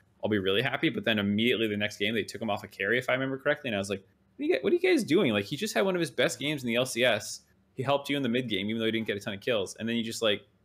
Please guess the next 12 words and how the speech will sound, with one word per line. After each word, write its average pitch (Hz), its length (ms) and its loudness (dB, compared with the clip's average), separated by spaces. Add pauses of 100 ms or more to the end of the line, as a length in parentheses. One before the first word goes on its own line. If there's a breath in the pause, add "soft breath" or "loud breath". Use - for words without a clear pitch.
(460)
put 131 100 0
him 117 60 -2
back 113 240 2
on 113 80 0
this, 98 180 -6
this 107 200 -6
bullshit 110 400 -2
that's 98 220 -8
not 101 120 -2
what 98 100 -2
he's, 95 160 -4
like, 90 280 -4